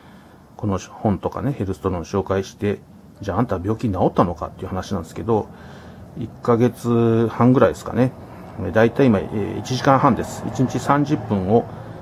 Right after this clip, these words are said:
三回やってます。それで、えー、まあ、結果が出てきたということを、まあ、お伝え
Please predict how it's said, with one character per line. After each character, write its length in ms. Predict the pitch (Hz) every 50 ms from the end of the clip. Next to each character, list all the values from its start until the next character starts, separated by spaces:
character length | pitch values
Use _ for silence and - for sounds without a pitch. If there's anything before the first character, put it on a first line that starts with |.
| - - - -
三 220 | - - 117 113 110
回 180 | - 113 107
や 100 | 101 92
っ 20 | -
て 120 | - 98
ま 100 | 92 85
す。 200 | - - - - - - - -
そ 160 | - - 117
れ 100 | 120 110
で、 200 | 123 135 135 - - - - - - - - - - - - - -
え 360 | - 104 95 95 92 92 92 95
ー、 40 |
ま 280 | 101 98 82 85 - -
あ、 20 | - -
結 120 | - -
果 100 | - 104
が 100 | 98 95
出 120 | 85 104
て 80 | 92 95
き 80 | - -
た 80 | 85
と 180 | 85 - - -
い 60 | 87
う 20 |
こ 100 | - -
と 120 | - - 117
を、 40 | 101
ま 280 | 85 85 - - - -
あ、 40 | -
お 20 |
伝 280 | - - - - -
え 40 | -